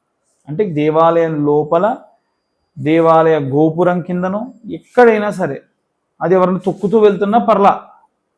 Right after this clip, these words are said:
ఆ మట్టి తీసుకురండి. ఆ మట్టిని జాగ్రత్తగా దాచిపెట్టి,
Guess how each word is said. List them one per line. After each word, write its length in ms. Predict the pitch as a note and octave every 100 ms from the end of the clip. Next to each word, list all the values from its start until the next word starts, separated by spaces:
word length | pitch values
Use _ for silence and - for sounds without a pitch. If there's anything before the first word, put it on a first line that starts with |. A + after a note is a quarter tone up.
| _ D#3
ఆ 40 |
మట్టి 340 | F3+ F3 F3 G#3
తీసుకురండి. 600 | A3+ G#3 F#3+ F3 C3 C3+ - _ _ _ _ _ _ _ _ D3+
ఆ 60 |
మట్టిని 840 | E3 E3 E3 G#3+ F#3 F3+ G3 - _ _ _ -
జాగ్రత్తగా 1300 | D3 E3 F#3 F#3+ G3 - - G3+ G#3+ F3 F#3+ G3+ - _ _ _ _ _ -
దాచిపెట్టి, 960 | D3 E3 - G3 F3 - A3 D#4 -